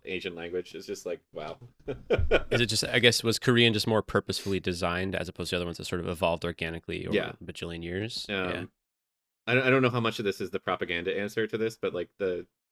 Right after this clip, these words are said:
Speaker 1: the, the written Korean language was, like, originally created, like, it's pretty, it's pretty recent, like,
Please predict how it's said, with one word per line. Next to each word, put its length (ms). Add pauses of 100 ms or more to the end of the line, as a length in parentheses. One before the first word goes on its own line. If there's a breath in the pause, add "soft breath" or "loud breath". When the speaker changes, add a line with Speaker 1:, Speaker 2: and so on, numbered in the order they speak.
(360)
Speaker 1:
the, 300
the 120
written 480
Korean 260
language 480
was, 180
like, 160
originally 600 (520)
created, 440 (260)
like, 180 (220)
it's 140
pretty, 280
it's 80
pretty 180
recent, 340
like, 140